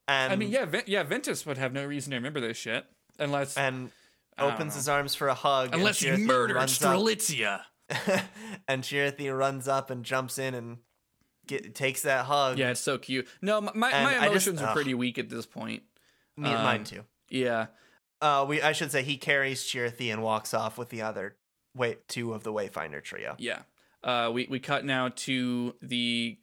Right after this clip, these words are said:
Speaker 2: clock tower in Twilight Town. We see Lee, or Axel, whatever fucking name he's using, uh, Shion and Roxas watching the sunset. They all have new outfits, by the way. And then Issa arrives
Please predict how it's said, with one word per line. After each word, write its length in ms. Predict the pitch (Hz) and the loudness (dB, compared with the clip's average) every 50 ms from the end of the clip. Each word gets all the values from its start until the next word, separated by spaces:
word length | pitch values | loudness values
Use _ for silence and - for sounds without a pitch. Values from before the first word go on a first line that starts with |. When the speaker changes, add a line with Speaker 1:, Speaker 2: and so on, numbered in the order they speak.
| _ _ | _ _
Speaker 2:
clock 460 | - - - 143 135 135 127 131 - - | -16 -6 -2 0 0 0 -2 -6 -12 -12
tower 560 | - - 120 120 117 117 117 117 117 113 - _ _ _ - | -6 -4 -2 -2 0 0 0 0 -2 -4 -6 _ _ _ -8
in 340 | 127 127 120 117 120 120 117 | -6 -4 -4 -2 -4 -6 -6
Twilight 480 | - - 151 143 143 139 135 135 131 | -4 -2 0 0 2 2 0 -2 -2
Town. 220 | - 131 131 127 123 | -4 -2 -2 -2 -2
We 60 | 123 | -4
see 220 | - - 127 120 | -6 -8 -8 -6
Lee, 500 | 113 127 156 196 196 190 185 180 175 - _ _ _ _ _ _ _ _ | -4 -4 -2 -2 -2 -2 -2 -2 -4 -8 _ _ _ _ _ _ _ _
or 160 | - 151 151 | -2 0 2
Axel, 340 | 139 135 139 135 - - 139 | 2 2 0 -2 -2 0 0
whatever 200 | 131 127 131 123 | 0 0 0 -4
fucking 320 | - - 123 120 - 120 117 | -4 -4 -4 -4 -4 -4 -4
name 200 | 117 117 117 117 | -4 -2 -4 -4
he's 120 | 110 113 | -4 -4
using, 300 | 120 117 117 120 117 117 - - - - | -4 -4 -2 -4 -6 -6 -10 -18 -14 -6
uh, 240 | 117 117 113 113 113 | -2 0 2 2 2
Shion 600 | 117 113 - - 156 151 147 139 135 131 123 123 | 0 0 -4 -4 -4 -2 -2 0 0 0 -2 -2
and 120 | 123 117 113 | -2 0 0
Roxas 580 | 120 123 123 123 - - - 139 117 - - | 0 0 0 -2 -4 -6 -6 -6 -6 -6 -4
watching 400 | 123 117 117 117 - 117 117 113 | -2 -2 -2 -2 -4 -6 -8 -8
the 260 | 110 110 113 113 113 | -8 -8 -8 -10 -10
sunset. 580 | 110 - - 208 226 220 214 - 196 202 190 - - | -12 -6 -4 -4 -2 -2 0 0 0 0 0 -2 -2
They 100 | - 170 | 0 0
all 100 | 196 208 | 2 0
have 100 | 196 170 | 0 -2
new 160 | 175 185 - - | -4 -4 -4 -2
outfits, 640 | - 190 - - - - 101 - - - - - - _ _ _ | -2 -2 -4 -6 -8 -10 -10 -10 -10 -12 -14 -14 -16 _ _ _
by 120 | - 92 | -18 -18
the 100 | 92 95 | -16 -12
way. 220 | 98 104 120 131 135 - - - - - - - _ _ _ - | -8 -8 -6 -8 -8 -12 -20 -20 -20 -20 -20 -20 _ _ _ -6
And 160 | 131 131 135 | -4 -2 0
then 520 | 131 131 131 127 131 127 123 123 120 117 - _ _ - | 0 0 0 0 0 -2 -2 -2 -4 -6 -10 _ _ -8
Issa 400 | 165 170 151 - 139 120 113 113 | -8 -6 -4 -2 0 0 2 2
arrives 640 | 117 113 117 110 110 110 113 110 113 - - - | 2 2 2 2 2 2 0 -2 -4 -8 -12 -16